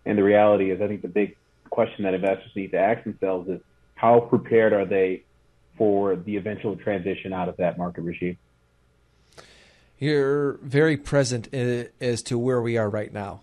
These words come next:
Speaker 2: is basically what I'm
Speaker 1: Yeah.
Speaker 2: getting from you. You're not really looking too far beyond it, because you just wanna look and give all of your clients the information is, this is where we are right now, and you say that's reflation.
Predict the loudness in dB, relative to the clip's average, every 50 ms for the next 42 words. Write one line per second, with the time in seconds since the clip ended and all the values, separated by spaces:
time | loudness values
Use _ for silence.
0 | _ _ -16 -8 -4 -4 -4 -2 -4 -4 -4 -4 -2 0 2 2 0 0 -4 -8
1 | -10 -10 -8 -10 -10 -4 -4 0 0 0 0 0 0 0 0 2 0 -2 -2 -2
2 | -4 -8 -8 -8 -10 -6 -2 -2 -2 -2 -2 -4 -6 -6 -6 -6 -6 -8 -10 -10
3 | -8 -8 -8 -4 -4 -6 -6 -6 -10 -10 -8 -8 -8 -8 -10 -12 -10 -4 -2 -2
4 | -2 -2 -6 -16 _ _ _ -10 -8 -8 -6 -6 -4 -2 -2 0 0 0 -2 -2
5 | -4 -6 -2 0 0 2 0 0 -2 -6 -8 -8 -8 -10 -10 -10 -10 -10 -12 -12
6 | -10 -10 -10 -10 -10 -10 -12 -10 -10 -10 -10 -10 -10 -12 -12 -12 -10 -8 -8 -6
7 | -6 -6 -4 -2 -2 -2 -2 -2 -4 -4 -4 -2 -4 -4 -6 -6 -8 -8 -8 -8
8 | -8 -8 -10 -10 -10 -6 -6 -4 -4 -4 -6 -8 -14 _ _ _ _ _ -6 -6
9 | -6 -4 -6 -8 -8 -8 -8 -10 -10 -10 -12 -14 -18